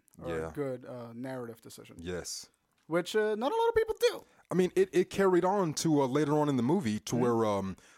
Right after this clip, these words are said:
Speaker 2: where he's being, uh, where Bill is being interviewed by the police officer, and then he's, um, he's saying the deceased had all of her fingers broken, you know, and so it's just, you know what the,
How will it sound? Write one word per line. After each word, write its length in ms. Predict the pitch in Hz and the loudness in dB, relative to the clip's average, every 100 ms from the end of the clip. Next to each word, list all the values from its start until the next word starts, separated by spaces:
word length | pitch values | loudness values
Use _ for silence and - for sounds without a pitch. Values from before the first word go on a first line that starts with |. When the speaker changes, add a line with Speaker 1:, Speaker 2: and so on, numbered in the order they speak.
| _ | _
Speaker 2:
where 200 | 104 113 | -2 0
he's 240 | 104 147 110 | 0 -2 0
being, 300 | 127 120 110 | 0 2 0
uh, 200 | 104 101 | 0 0
where 180 | 101 | -2
Bill 220 | 95 127 151 | 0 0 0
is 80 | |
being 200 | 117 123 | 0 -2
interviewed 340 | 120 123 110 107 | -2 -2 -2 -2
by 140 | 110 | -2
the 80 | 104 | -2
police 320 | - 135 - | -4 -2 0
officer, 440 | 104 95 - 101 95 - - | -2 -2 -2 -2 -2 -8 -10
and 180 | 101 107 | -4 -2
then 140 | 107 107 | 0 0
he's, 200 | 104 95 | -2 -2
um, 200 | 101 101 | -2 -2
he's 80 | |
saying 240 | - 113 107 | -2 -2 0
the 100 | 98 | -2
deceased 560 | 98 - - 143 - | -2 -2 0 0 -2
had 180 | 123 107 | -2 -2
all 220 | - 117 110 | 0 0 0
of 100 | 95 | 0
her 100 | 104 | -2
fingers 500 | - 190 123 104 98 | -2 0 0 -2 -2
broken, 480 | 110 104 101 95 - - - | 0 0 0 -4 -6 -14 -6
you 140 | 120 | 0
know, 160 | 120 123 | 0 0
and 80 | 117 | 0
so 260 | 131 123 | 2 2
it's 140 | 113 104 | 0 -4
just, 200 | 120 123 | -4 -2
you 60 | 139 | 0
know 200 | 135 135 | 2 2
what 220 | 123 - | 2 -2
the, 120 | 117 | -4